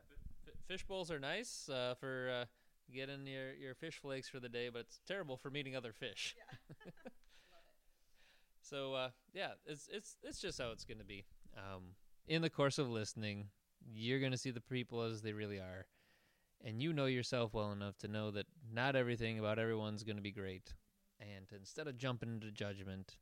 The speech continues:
Speaker 1: to continue the grace, continue this, just keep, just, just close your mouth.
Speaker 2: Yep.
Speaker 1: This time, next time, maybe a few times. And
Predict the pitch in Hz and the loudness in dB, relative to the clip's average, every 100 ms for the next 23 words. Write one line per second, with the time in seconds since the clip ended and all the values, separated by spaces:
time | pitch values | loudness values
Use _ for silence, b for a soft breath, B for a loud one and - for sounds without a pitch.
0 | _ - 98 98 - 131 151 131 120 110 | _ -12 -6 -6 -2 0 0 0 0 0
1 | 101 - 104 131 117 107 - 196 185 - | 0 -6 -6 -4 -4 -4 -2 0 0 -2
2 | _ _ _ - 160 - _ - - _ | _ _ _ -4 -2 -6 _ -16 -16 _
3 | _ - - 381 - 240 208 151 117 82 | _ -14 -6 -4 6 8 8 6 6 2
4 | - - _ _ _ _ - _ _ _ | -10 -20 _ _ _ _ -20 _ _ _
5 | _ - - 135 160 175 165 165 165 156 | _ -20 2 4 6 8 8 8 6 6
6 | 156 - 147 139 151 147 - 143 139 123 | 4 4 4 6 8 6 6 2 2 2
7 | 107 104 104 101 B B B B B - | 2 0 -2 -6 B B B B B -4
8 | 127 123 120 120 | 2 4 4 2